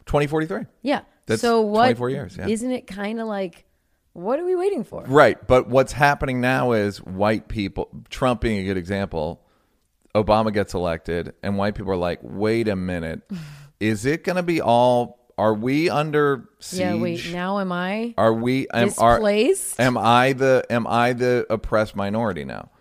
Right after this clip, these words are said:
Speaker 1: And is that what's gonna happen? Then I'm gonna start acting out like a cornered animal."
Speaker 2: Yeah, they're acting like that because they're shrinking.
Speaker 1: Yes.
Speaker 2: But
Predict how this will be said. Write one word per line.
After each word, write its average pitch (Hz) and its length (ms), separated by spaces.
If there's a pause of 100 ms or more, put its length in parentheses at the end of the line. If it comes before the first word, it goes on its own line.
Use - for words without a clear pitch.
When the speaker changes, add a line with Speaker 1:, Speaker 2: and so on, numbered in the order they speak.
(380)
Speaker 1:
And 107 160
is 101 120
that 107 200
what's 104 220
gonna 98 140
happen? 101 320
Then 104 120
I'm 101 140
gonna 104 160
start 101 520 (380)
acting 101 380
out 92 380 (380)
like 107 280
a 101 80
cornered 101 480
animal." 98 480 (420)
Speaker 2:
Yeah, 247 240
they're 233 240
acting 254 320
like 226 200
that 233 180
because 196 340
they're 190 160
shrinking. 202 640 (720)
Speaker 1:
Yes. 117 440 (920)
Speaker 2:
But 285 320